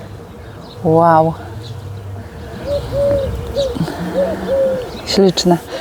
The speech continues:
Uwielbiam je tu obserwować. No i przebiśniegi kwitną, bo to są do, z doniczek, to wiadomo. Ale na wiosnę myślę, że one pierwsze zakwitną, a później krokusy.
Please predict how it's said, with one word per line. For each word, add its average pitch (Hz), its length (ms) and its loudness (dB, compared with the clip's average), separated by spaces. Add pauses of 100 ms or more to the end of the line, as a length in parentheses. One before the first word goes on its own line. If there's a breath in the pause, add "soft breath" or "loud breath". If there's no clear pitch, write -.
(160 loud breath)
Uwielbiam 190 640 8
je 180 100 6
tu 185 140 4
obserwować. 175 800 4 (460 loud breath)
No 196 100 8
i 208 100 8
przebiśniegi 196 760 6
kwitną, 220 520 8 (520 loud breath)
bo 269 100 6
to 285 100 2
są 269 220 6
do, 247 140 8
z 226 120 8
doniczek, 285 600 8
to 208 160 2
wiadomo. 185 540 6 (800 loud breath)
Ale 196 220 8
na 196 180 10
wiosnę 202 480 6
myślę, 196 360 6
że 185 200 4
one 214 260 8
pierwsze 220 460 4
zakwitną, 190 640 4
a 185 80 2
później 180 320 4
krokusy. 165 600 0